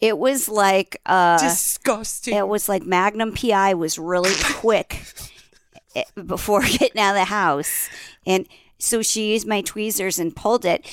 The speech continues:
Speaker 2: Oh,
Speaker 1: but it
Speaker 2: they're
Speaker 1: was
Speaker 2: such baby tweezers. They're so dumb.
Speaker 1: I know,
Speaker 2: They were
Speaker 1: they were,
Speaker 2: like,
Speaker 1: well, they were
Speaker 2: like,
Speaker 1: like
Speaker 2: one inch. I was like,
Speaker 1: travel
Speaker 2: "What the
Speaker 1: tweezers. I got 'em
Speaker 2: blondes, man?
Speaker 1: free.
Speaker 2: You guys
Speaker 1: No.
Speaker 2: like,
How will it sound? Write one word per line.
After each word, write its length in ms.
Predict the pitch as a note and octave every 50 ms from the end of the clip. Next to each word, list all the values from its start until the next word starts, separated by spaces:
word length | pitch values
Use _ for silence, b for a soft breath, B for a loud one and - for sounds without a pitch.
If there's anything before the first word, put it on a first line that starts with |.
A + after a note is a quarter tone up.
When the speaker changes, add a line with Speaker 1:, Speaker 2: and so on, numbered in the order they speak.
| B B -
Speaker 2:
Oh, 140 | G#3+ A3+
Speaker 1:
but 100 | A3 A3
it 100 | A3+ G#3 G#3
Speaker 2:
they're 80 | G#3+ G3+
Speaker 1:
was 100 | G3 G3
Speaker 2:
such 400 | - - C4+ G#3 - - - -
baby 300 | - D#3+ F3+ F3+ F3+ E3+
tweezers. 400 | - - G3+ F3 F#3 F#3+ F3 F#3+
They're 120 | G3 F#3+
so 160 | F3+ - A3
dumb. 300 | G3+ E3 F#3 F3+ E3+ D#3+
Speaker 1:
I 60 | E3 F3
know, 100 | F3 E3+
Speaker 2:
They 80 | G3+
were 40 | A#3
Speaker 1:
they 40 | A3+
were, 0 | A3+
Speaker 2:
like, 140 | G3+ F3 - - -
Speaker 1:
well, 60 | F4
they 80 | G4 G4
were 80 | G4 E4+
Speaker 2:
like, 180 | A#3+ A3 -
Speaker 1:
like 140 | - B3 G#3
Speaker 2:
one 200 | G#3 G#3 G#3 G#3+
inch. 360 | G#3 G3+ G3+ G#3 - - - -
I 40 | -
was 100 | - -
like, 100 | B3 C4+
Speaker 1:
travel 240 | D#3 D#3 D#3+ A#3+ D#4+
Speaker 2:
"What 60 | -
the 60 | -
Speaker 1:
tweezers. 580 | - - - - C3 - - - - - - -
I 60 | -
got 80 | - -
'em 60 | -
Speaker 2:
blondes, 340 | D#4 D#4+ E4+ E4 B3 G3+ -
man? 280 | - - F3+ F#3 G#3+ -
Speaker 1:
free. 160 | - D#3 -
Speaker 2:
You 100 | - -
guys 140 | - - C#4 D#4+ D4+
Speaker 1:
No. 0 |
Speaker 2:
like, 280 | C#4+ D4 C#4+ C4+ B3+